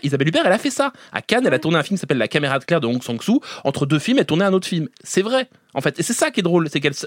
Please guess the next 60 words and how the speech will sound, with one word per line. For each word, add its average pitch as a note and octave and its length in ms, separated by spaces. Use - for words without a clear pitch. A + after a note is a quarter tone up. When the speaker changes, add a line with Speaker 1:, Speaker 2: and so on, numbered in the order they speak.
Speaker 1:
elle C#3+ 80
se - 100
prête A#3+ 280
à E3+ 40
sa C#3+ 120
propre - 260
caricature. D#3+ 540
Béatrice C#3 340
Dalle, A3+ 180
ce - 60
qui - 80
est - 40
très C#3+ 200
beau, D#3+ 240
il - 80
y - 20
a F#2+ 100
une D3+ 120
réplique D3+ 260
qui - 80
est - 40
très - 180
belle, D#3+ 220
elle B2 200
dit, E3 240
euh, « A#2+ 160
On C3 120
a B2 60
toujours E3+ 200
voulu D3 180
me D3 60
foutre - 240
à B2+ 60
poil, D#3+ 340
un C3+ 120
jour D#3 360
j'ai A#2+ 180
dit C3 160
oui D#3+ 240
alors A#2+ 180
que - 60
j'aurais B2 200
dû D#3 100
dire C3 220
non. » C#3 160
Et C3+ 80
on D#3 60
le F3 40
sait D#4+ 240
que - 80
c'est - 100
vrai, D#3+ 200
on C#3+ 100
sait C4 200
Speaker 2:
Ouais. C4 60
Speaker 1:
qu'elle E3 160
a C#3 60
souffert D3 240
de C#3+ 80
ça. C#3 220